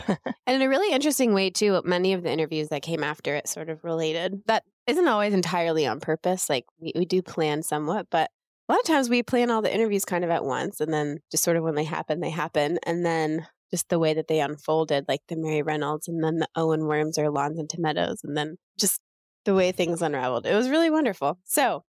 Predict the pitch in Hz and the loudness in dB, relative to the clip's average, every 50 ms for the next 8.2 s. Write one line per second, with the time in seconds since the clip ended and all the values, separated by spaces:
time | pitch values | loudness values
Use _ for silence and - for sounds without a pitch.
0 | _ _ _ - - 254 254 294 - - 220 226 220 220 262 370 - - 208 - | _ _ _ -2 -2 0 0 2 2 2 2 2 2 0 -2 -2 -2 -2 -2 -2
1 | - 170 - - 139 131 147 - - _ _ _ 208 214 214 214 214 - 202 196 | -2 -4 0 0 2 2 0 -2 -4 _ _ _ 2 2 2 2 0 -2 -2 -2
2 | 214 - - 320 294 208 226 262 - - - 277 359 427 359 - 170 160 - 185 | 0 2 2 2 2 2 -2 -4 -4 -2 0 0 2 2 2 2 0 0 0 0
3 | 202 214 214 - 220 202 202 - - 175 190 190 185 190 202 220 226 - 208 190 | 0 0 0 0 -2 -2 0 0 2 2 2 2 2 2 2 2 0 0 -4 -2
4 | 185 185 180 - 185 175 - - 180 170 - - - 190 196 196 143 123 - - | -2 -4 -4 -4 -8 -8 -6 -8 -8 -8 -8 -6 -4 -2 0 0 0 -2 -4 -8
5 | _ - 208 247 349 494 587 587 453 311 262 240 233 240 254 269 311 320 311 294 | _ 0 2 2 2 2 2 2 2 2 2 2 2 0 0 0 0 2 2 2
6 | 285 269 285 330 359 359 339 359 392 381 - - 262 247 - 311 311 262 285 339 | 2 2 2 2 2 2 2 0 -2 -2 -2 -2 -4 -2 0 0 0 0 -2 -4
7 | 359 - _ _ _ _ _ 240 - - - 247 349 453 440 247 196 185 190 196 | -4 -8 _ _ _ _ _ -8 -8 -4 -2 0 0 2 4 4 4 4 4 2
8 | 190 196 202 - | 2 -2 -4 -10